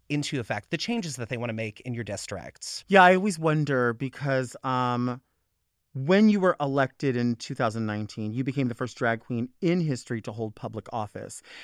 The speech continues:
Speaker 2: And I wonder what the opposition from people, because we think of optics when you say, "Oh, I'm gonna vote for someone based on the way they look or how they sound or how they appealed to me, uh, based on just those things." Do the optics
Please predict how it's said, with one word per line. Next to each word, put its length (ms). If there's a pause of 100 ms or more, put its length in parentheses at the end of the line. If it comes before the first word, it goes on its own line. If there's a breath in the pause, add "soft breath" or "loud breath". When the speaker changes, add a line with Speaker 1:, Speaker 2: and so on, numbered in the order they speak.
(140 loud breath)
Speaker 2:
And 120
I 60
wonder 300
what 140
the 140
opposition 640
from 180
people, 460
because 460 (120 soft breath)
we 280
think 260
of 100 (120)
optics 520
when 100
you 60
say, 260
"Oh, 100
I'm 120
gonna 140
vote 220
for 140
someone 400 (260 loud breath)
based 220
on 100
the 60
way 140
they 180
look 540
or 60
how 180
they 160
sound 680
or 60
how 180
they 140
appealed 560
to 140
me, 280 (340 loud breath)
uh, 180
based 280
on 140
just 200
those 180
things." 280 (340 soft breath)
Do 140
the 160 (100)
optics 640